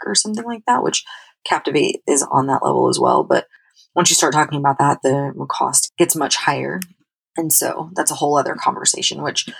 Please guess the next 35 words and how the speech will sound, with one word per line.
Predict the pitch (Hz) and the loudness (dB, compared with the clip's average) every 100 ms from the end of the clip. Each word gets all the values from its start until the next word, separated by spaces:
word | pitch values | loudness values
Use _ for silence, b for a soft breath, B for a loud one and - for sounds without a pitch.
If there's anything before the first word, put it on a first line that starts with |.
| B _ | B _
if | 185 | 4
y'all | 202 | 4
wanna | 220 220 | 4 4
talk | 226 208 | 4 4
about | 185 151 165 - - | 2 2 0 -6 0
creating | 175 170 156 147 | 6 6 6 0
a | |
network | 147 - - - | -2 0 -2 -4
for | - | -6
your | - | -4
podcast, | - - - - - - - | 0 -2 0 0 2 0 0
uh, | 147 139 - | -2 0 0
or | |
creating | - - 151 135 | 0 2 2 2
a | 139 | -2
podcast | 135 143 139 147 139 - | 0 -2 0 -2 0 -2
network, | - - - - _ _ | -2 -4 -6 -10 _ _
I | 147 147 151 | 2 4 0
can | - - | -6 -2
certainly | - 139 135 - | -2 -2 -4 -4
talk | - - | -6 -2
about | - - | -4 0
that | - | -2
as | - | 0
well. | - - - B B B B B _ _ | -2 -2 -6 B B B B B _ _
But | - - - _ _ _ _ | 0 0 -2 _ _ _ _
for | 165 | 0
today, | 156 175 240 190 156 165 | 2 2 2 2 -2 -2
I | 170 | 0
wanna | 170 170 | 0 0
talk | - 151 | 0 0
about | - 143 - - - _ _ _ _ _ _ _ _ - | 0 -2 -2 -6 -16 _ _ _ _ _ _ _ _ -14
which | 160 185 175 | 0 2 2
podcast | - 175 175 165 156 - | 0 -2 0 -2 -2 -2
host | 139 139 - - | -4 -4 -2 -2